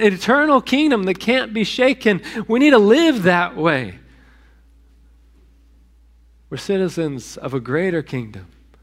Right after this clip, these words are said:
We shouldn't use that freedom, he says, "Not using your freedom as a cover-up for evil,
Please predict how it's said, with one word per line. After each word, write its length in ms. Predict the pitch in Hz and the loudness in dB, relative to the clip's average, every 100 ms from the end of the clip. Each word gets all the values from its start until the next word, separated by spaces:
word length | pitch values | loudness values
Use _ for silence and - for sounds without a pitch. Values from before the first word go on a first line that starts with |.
| _ _ _ _ _ _ _ _ _ _ _ - | _ _ _ _ _ _ _ _ _ _ _ -6
We 60 | |
shouldn't 280 | 131 233 202 | 2 2 2
use 240 | 220 247 | 2 2
that 200 | 202 214 | 2 0
freedom, 360 | - 190 190 233 | 2 4 4 2
he 60 | 208 | 2
says, 220 | 196 202 | 4 4
"Not 240 | 196 220 | 2 2
using 240 | 220 208 208 | 2 2 0
your 100 | 175 | 0
freedom 360 | 208 220 196 | -2 0 0
as 160 | 175 160 | -2 -2
a 40 | |
cover-up 520 | - - 196 202 175 | -4 -2 -2 0 -4
for 240 | - 151 - | -4 -8 -6
evil, 540 | 175 190 135 127 160 | -4 -6 -6 -10 -12